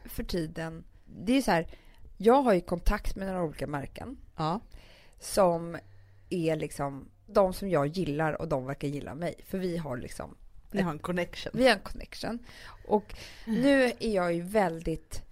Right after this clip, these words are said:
Speaker 1: jag tycker väldigt mycket om Stella McCartneys kläder. Det vet ju du, Hanna.
Speaker 2: Ja, det vet jag.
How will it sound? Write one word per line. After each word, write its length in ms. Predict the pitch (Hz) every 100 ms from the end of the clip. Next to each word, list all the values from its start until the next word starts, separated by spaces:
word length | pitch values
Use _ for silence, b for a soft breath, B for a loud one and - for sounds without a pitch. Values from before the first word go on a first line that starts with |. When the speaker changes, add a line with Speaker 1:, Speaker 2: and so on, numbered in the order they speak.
| - - - - -
Speaker 1:
jag 180 | 214 220
tycker 180 | 226 202
väldigt 480 | 202 202 165 165 -
mycket 180 | 165 -
om 200 | 160 156
Stella 260 | - 156
McCartneys 460 | 151 175 165 - -
kläder. 280 | 175 185 -
Det 100 | 185
vet 260 | 175 -
ju 40 | -
du, 100 | 156
Hanna. 220 | 143 -
Speaker 2:
Ja, 120 | 170 160
det 80 |
vet 180 | 139 -
jag. 100 | -